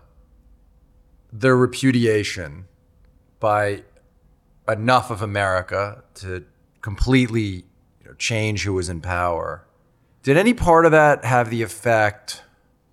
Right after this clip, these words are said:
of extinguishing that hope? Or did the example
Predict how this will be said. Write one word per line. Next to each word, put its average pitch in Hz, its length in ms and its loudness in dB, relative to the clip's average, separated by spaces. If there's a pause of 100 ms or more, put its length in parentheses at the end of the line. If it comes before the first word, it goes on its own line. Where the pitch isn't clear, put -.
(960)
of 127 140 4
extinguishing 143 1040 2
that 143 260 4
hope? 139 640 2
Or 156 440 8
did 156 440 4
the 160 140 6
example 131 1000 4